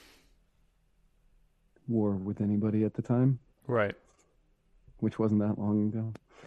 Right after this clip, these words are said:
Speaker 1: Um,
Speaker 2: Just a couple of years ago.
Speaker 1: Just a couple of years ago. Um, it was just kind of like, it was just something to do in order to,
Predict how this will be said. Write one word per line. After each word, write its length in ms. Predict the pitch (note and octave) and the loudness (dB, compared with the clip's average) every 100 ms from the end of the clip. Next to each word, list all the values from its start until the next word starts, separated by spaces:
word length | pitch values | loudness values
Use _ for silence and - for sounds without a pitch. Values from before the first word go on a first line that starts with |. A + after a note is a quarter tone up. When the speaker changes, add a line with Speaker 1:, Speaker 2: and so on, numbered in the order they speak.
| - - - - - | -20 -18 -16 -4 6
Speaker 1:
Um, 520 | C3+ B2+ A2 G#2+ A#2+ | 8 8 6 4 2
Speaker 2:
Just 140 | - | 0
a 20 | |
couple 260 | - A#2 A2+ | -2 0 2
of 60 | G2+ | 2
years 180 | G#2 | 2
ago. 240 | G#2 G#2+ G2 - - - - | 2 -2 -2 -6 -20 -20 -16
Speaker 1:
Just 100 | - | -12
a 40 | - | -2
couple 240 | A#2+ - | 0 2
of 40 | G#2 | 2
years 180 | A2 | 0
ago. 140 | A2 A2 - _ - - - - - - C3 | -2 -6 -10 _ -20 -20 -20 -18 -18 0 8
Um, 720 | C3 B2+ A#2+ A2+ A2 G#2+ F#2+ - _ _ _ _ _ _ _ _ _ _ _ _ _ _ _ _ _ _ _ _ - | 10 10 10 6 4 2 0 -12 _ _ _ _ _ _ _ _ _ _ _ _ _ _ _ _ _ _ _ _ 10
it 80 | E3 | 12
was 180 | D#3+ | 12
just 160 | F3+ - | 10 10
kind 140 | F#3 | 12
of 80 | D#3+ | 12
like, 160 | E3 E3 D#3+ | 12 12 10
it 140 | F#3+ | 8
was 220 | F3 F#3 - | 10 10 10
just 180 | F3+ | 8
something 360 | - F3+ F#3 D#3+ | 10 10 12 10
to 100 | D#3+ | 10
do 260 | D3 D3+ D3+ | 10 10 10
in 140 | C#3+ | 10
order 320 | D3+ D3 C3+ A2+ | 10 8 6 4
to, 260 | - A#2+ | 4 4